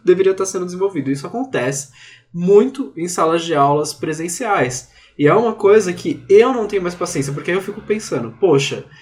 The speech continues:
eu gastei uma hora pra chegar aqui pra ouvir um negócio que não está realmente me acrescentando. Eu preciso da matéria. Então eu gosto de uma coisa focada.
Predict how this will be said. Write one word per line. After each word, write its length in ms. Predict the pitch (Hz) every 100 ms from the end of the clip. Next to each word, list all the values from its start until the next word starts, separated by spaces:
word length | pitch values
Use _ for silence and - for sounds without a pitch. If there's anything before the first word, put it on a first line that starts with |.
| - _
eu 160 | 143 170
gastei 600 | 254 262 147 127 113 - _
uma 340 | 151 170 262 -
hora 300 | 170 202 196
pra 160 | 180
chegar 320 | 180 180 160 220
aqui 600 | - - 175 175 139 - _ _
pra 160 | - 160
ouvir 220 | 165 214
um 60 | 285
negócio 520 | 226 160 180 220 202
que 100 | 196
não 140 | 190
está 300 | 262 - 214
realmente 480 | 220 214 175 196 -
me 80 | 185
acrescentando. 540 | 185 208 226 185 185
Eu 60 | 151
preciso 560 | 147 143 208 208 139 131
da 240 | 135 190
matéria. 720 | 214 269 - 151 135 110 95
Então 220 | 131 147
eu 60 | 151
gosto 200 | 156 165
de 60 | 160
uma 80 |
coisa 160 | 160 165
focada. 640 | - - 269 254 214 -